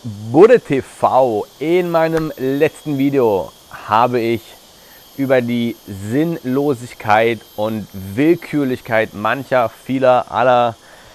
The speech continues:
Gesetze gesprochen, die so gemacht werden in unserem Leben von irgendwelchen Menschen, die dabei die verschiedensten Interessen haben.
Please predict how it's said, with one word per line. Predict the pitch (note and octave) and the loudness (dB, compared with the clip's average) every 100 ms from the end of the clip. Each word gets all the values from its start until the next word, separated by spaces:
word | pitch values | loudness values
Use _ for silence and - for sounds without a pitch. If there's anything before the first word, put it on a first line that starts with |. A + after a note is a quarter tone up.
| - B2 | -12 0
Gesetze | E3+ C3+ F3 - E3 | 2 4 4 2 -2
gesprochen, | D#3 C#3+ C#3+ C#3+ C#3 C#3 C3+ A#2 - - A#2 | 0 0 0 2 0 -4 -6 -10 -16 -10 -4
die | B2+ B2+ | -2 -2
so | A2 B2 A#2+ A#2 G#2+ - | -2 0 0 -2 -4 -8
gemacht | G#2+ A2+ - - | -6 -6 -6 -2
werden | A2 A2 G#2+ G2+ G2+ | 0 0 -2 -12 -12
in | G#2+ G#2+ | -12 -10
unserem | G#2 G2 G2 | -10 -8 -8
Leben | F#2 G2+ G2+ F#2+ | -4 -6 -6 -12
von | - A2+ A2 - | -6 -4 -4 -6
irgendwelchen | A2 A2+ F#2 G2 G2 G2+ G2 F#2 - | -6 -6 -6 -6 -6 -10 -12 -14 -12
Menschen, | G2 G2 G#2+ - G2 F#2+ F#2+ F2 - | -8 -6 -8 -12 -12 -10 -12 -14 -12
die | F#2+ F#2+ F#2 | -10 -8 -6
dabei | F#2 E2 E2 E2 D#2+ E2+ - - - - - - | -4 -4 -4 -4 -6 -10 -16 -20 -20 -20 -20 -12
die | C#3+ | -4
verschiedensten | F#3 - C4 D4 - A#3 | -4 0 -2 -2 -6 -6
Interessen | G#3 - A#3 B3+ C4 | -6 -4 -4 -2 -2
haben. | E3+ B2+ G2+ | 0 0 -4